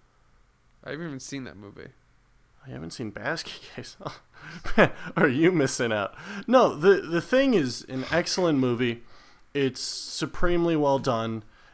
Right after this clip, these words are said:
Speaker 2: It doesn't rely on stupid shock horror. The gore and the effects hold up better than just about any other movie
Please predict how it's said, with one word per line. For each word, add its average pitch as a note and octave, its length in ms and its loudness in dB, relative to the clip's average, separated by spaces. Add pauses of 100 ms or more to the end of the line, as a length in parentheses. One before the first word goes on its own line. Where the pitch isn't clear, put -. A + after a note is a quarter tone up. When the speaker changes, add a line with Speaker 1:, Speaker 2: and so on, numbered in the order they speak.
Speaker 2:
It C#3 160 -8
doesn't D3+ 280 0
rely C#3 380 0
on B2 140 -2
stupid B2+ 680 -6
shock - 680 -4
horror. A2 500 -2 (420)
The A#2 580 -2 (260)
gore D3 380 2
and C3+ 120 0
the B2+ 80 -2
effects - 720 -2 (300)
hold C#3 400 -2
up B2 240 -4 (160)
better B2+ 440 -4
than A2+ 200 -8
just A#2 280 -8
about A2+ 340 -4
any B2 240 -6
other B2 180 -6
movie A#2 480 -6